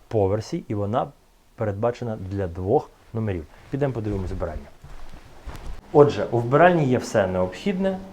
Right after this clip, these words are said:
Е, раковина, душова кабіна, санвузол. А, але, е, пам'ятайте, що вся косметика і, е, засоби особистої гігієни знаходяться у вас в номері.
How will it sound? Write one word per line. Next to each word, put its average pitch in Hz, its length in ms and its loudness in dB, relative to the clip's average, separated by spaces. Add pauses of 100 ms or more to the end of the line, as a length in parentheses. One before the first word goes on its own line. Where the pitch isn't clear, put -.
(360)
Е, 92 280 0 (220)
раковина, 170 540 4 (220)
душова 104 400 -2
кабіна, 156 540 -2 (420)
санвузол. 147 640 0 (680)
А, 95 280 2
але, 117 260 4
е, 101 600 0
пам'ятайте, 104 640 -2
що - 280 -4
вся 107 260 2
косметика 95 760 -2 (120)
і, 95 200 -4
е, 92 120 -2 (380)
засоби 90 600 0
особистої 95 540 -6
гігієни 101 420 -4 (120)
знаходяться 123 720 0 (200)
у 95 120 -2
вас 90 300 0 (140)
в 92 120 -8
номері. 71 300 -8